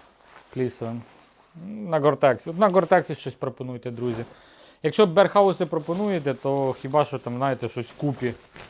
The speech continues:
Хіба щось, ну, не одні берхауси там. Ну, такий Т Н Ф. Один хоч Т Н Ф віру. Блін, в мене було більше їх. Де вони подівались? Ну, один хоч нормальний. Надіюсь, хоч він нормальний.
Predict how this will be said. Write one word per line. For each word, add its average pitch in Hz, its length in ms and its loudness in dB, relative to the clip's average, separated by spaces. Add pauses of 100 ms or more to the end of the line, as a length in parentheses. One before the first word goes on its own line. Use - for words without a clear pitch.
(300)
Хіба 120 180 -6
щось, 123 240 -8 (100)
ну, 151 180 -6
не 117 100 -4
одні 123 200 -4
берхауси 107 600 -10
там. 104 180 -16 (1040)
Ну, 170 60 -14
такий 131 300 -2
Т 117 140 -4
Н 113 100 -6
Ф. 117 180 -6
Один 131 280 0
хоч 120 140 -8
Т - 160 -2
Н 117 120 0
Ф 117 240 -6
віру. 110 240 -10 (220)
Блін, 160 200 -4
в 131 60 -6
мене 180 160 -6
було 190 220 -4
більше 131 400 -6
їх. 113 100 -8 (1400)
Де 139 100 -12
вони 160 120 -10
подівались? 131 500 -8 (2000)
Ну, 190 280 -8
один 127 320 -2
хоч 117 260 -12
нормальний. 127 540 -8 (1040)
Надіюсь, 127 220 -12
хоч 127 160 -10 (100)
він 139 120 -4
нормальний. 127 520 -4